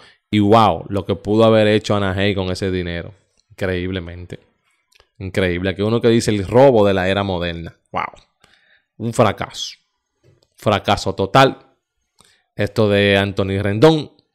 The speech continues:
Señores, lamentablemente el caso. Lamentablemente el caso. Pablo López. Este lanzador. Oye, este tipo me encanta cómo lanza. Es un tipo que tira muy suelto en la lomita. Lo vi lanzar playoff.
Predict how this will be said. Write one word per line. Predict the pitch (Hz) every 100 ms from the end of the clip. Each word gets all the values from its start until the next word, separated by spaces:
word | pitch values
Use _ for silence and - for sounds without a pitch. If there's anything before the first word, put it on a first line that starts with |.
| _
Señores, | - 117 147 127
lamentablemente | 101 92 92 95 98 95 95 92
el | 92
caso. | 139 143 - - _ _ _ _ _ _ _ _ _ _ _ _ -
Lamentablemente | 95 90 95 98 101 101 95
el |
caso. | 95 - 110 101
Pablo | 165 208 208
López. | 175 175 165 - 160 - - _ _ _ _ _ -
Este | - 151
lanzador. | 143 143 147 110 110 107 -
Oye, | 143 143 127
este | 147 190
tipo | 196 202
me | 170 147
encanta | 123 151 156
cómo | 147 123
lanza. | 104 95 87 - - _ _ _ _ _ -
Es |
un | 135
tipo | 139 151 147
que | 131
tira | 139 139
muy | 127 131
suelto | 120 - 123 120 98 104 98 -
en | - 107
la | 104
lomita. | 110 104 113 101 95 110 _ _ _ _ -
Lo | 104 107
vi | 104 113
lanzar | 135 135 - 135 127
playoff. | 165 202 143 101